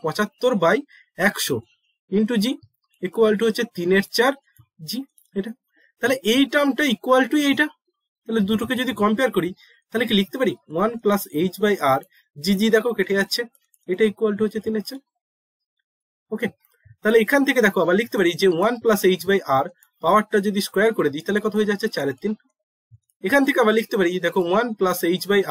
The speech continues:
R, দুদিকেই যদি বর্গমূল করে দিই, স্কয়ার root করে দিই, স্কয়ার root করে দিলে কি হয়ে যাচ্ছে? এটা হয়ে যাচ্ছে টু,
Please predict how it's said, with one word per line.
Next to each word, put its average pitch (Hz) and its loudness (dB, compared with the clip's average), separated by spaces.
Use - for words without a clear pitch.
R, 143 -4
দুদিকেই 202 -2
যদি 196 -2
বর্গমূল 175 2
করে 139 0
দিই, 117 -10
স্কয়ার 185 -2
root 214 0
করে 151 2
দিই, 185 -10
স্কয়ার 190 2
root 208 0
করে 202 2
দিলে 202 -2
কি 214 -8
হয়ে 214 2
যাচ্ছে? 208 -2
এটা 165 -4
হয়ে 160 -4
যাচ্ছে 165 -8
টু, 208 -4